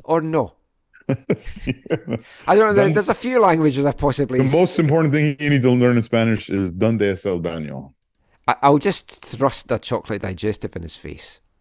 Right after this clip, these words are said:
Speaker 2: Do you know what "Donde es el baño" is? I think it means
Speaker 1: No.
Speaker 2: "Where's, where's the bathroom?"
Speaker 1: Oh. <laughs>
Speaker 2: I think. I think I might be wrong.
Speaker 1: I didn't drink the water when I was in Mexico. I was,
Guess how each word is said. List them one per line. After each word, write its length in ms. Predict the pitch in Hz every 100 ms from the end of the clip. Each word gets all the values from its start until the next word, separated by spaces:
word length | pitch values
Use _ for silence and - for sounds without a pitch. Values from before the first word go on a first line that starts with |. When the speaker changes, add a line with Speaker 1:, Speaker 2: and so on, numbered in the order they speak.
| _ _ 104
Speaker 2:
Do 80 |
you 60 | 113
know 80 | 127
what 100 | 120
"Donde 220 | 117 117
es 200 | 110 104
el 120 | 110
baño" 420 | 95 104 120 139
is? 140 | 156 - -
I 120 | 101
think 180 | 95 117
it 60 | 101
means 260 | 95 87
Speaker 1:
No. 140 | 82 90
Speaker 2:
"Where's, 260 | 95 87 - -
where's 240 | 113 104 95
the 80 | 95
bathroom?" 500 | 104 - - 143 - _ _ _ -
Speaker 1:
Oh. 260 | 107 101 - - - - -
<laughs> 1500 | 185 - - _ _ _ _ _ _ _ - _ _ _ _
Speaker 2:
I 100 | 113
think. 360 | 110 135 90 - -
I 80 |
think 180 | 92 101
I 40 | 92
might 160 | 101
be 100 | 87
wrong. 120 | 85
Speaker 1:
I 60 | 139
didn't 220 | 214 214
drink 220 | 156 165
the 60 | 120
water 280 | 104 107 95
when 160 | 98
I 40 | 90
was 120 | 85
in 120 | 87
Mexico. 460 | 85 - 92 98 92
I 20 |
was, 140 | 85